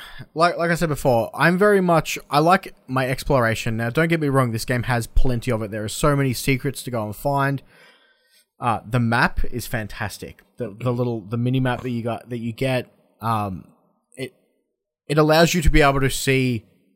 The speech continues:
what you've missed, and it, it doesn't show you exactly where you need to go. So you'll, you'll find, for, for example, there'll, there'll be a drop behind, behind some bars, and you're like, "I need that. How do I get that?" You pull open your map, and you're like, "I ca-,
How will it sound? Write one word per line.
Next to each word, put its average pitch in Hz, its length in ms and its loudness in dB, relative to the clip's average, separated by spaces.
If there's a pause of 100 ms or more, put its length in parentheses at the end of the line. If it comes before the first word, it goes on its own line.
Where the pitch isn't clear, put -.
what 123 280 0
you've 107 140 -2
missed, 117 500 -4 (680)
and 135 120 0
it, - 140 -6 (460)
it 156 60 4
doesn't 185 240 4
show 185 140 2
you 160 200 4
exactly 139 420 2
where 139 140 4
you 131 100 4
need 131 200 2
to 131 100 0
go. 120 260 -2
So 156 220 -2 (280)
you'll, 151 280 0
you'll 160 160 4
find, 160 360 4
for, 120 380 -4
for 143 160 -2
example, 131 340 0
there'll, 143 180 4
there'll 143 260 2
be 151 100 6
a 147 60 8
drop 127 280 2
behind, 131 360 2 (280)
behind 127 280 2
some 123 100 0
bars, 101 300 -2
and 110 80 -8
you're 117 100 -6
like, 110 200 -6 (120)
"I 123 80 -6
need 123 220 -2
that. - 220 -8 (360)
How 160 100 -2
do 160 120 2
I 135 80 4
get 123 260 -2
that?" 101 140 -4
You 113 100 -4
pull 151 200 6
open 139 200 6
your 120 80 0
map, 117 200 0
and 131 60 4
you're 123 100 0
like, 113 120 -4
"I 117 80 -4
ca-, - 140 -12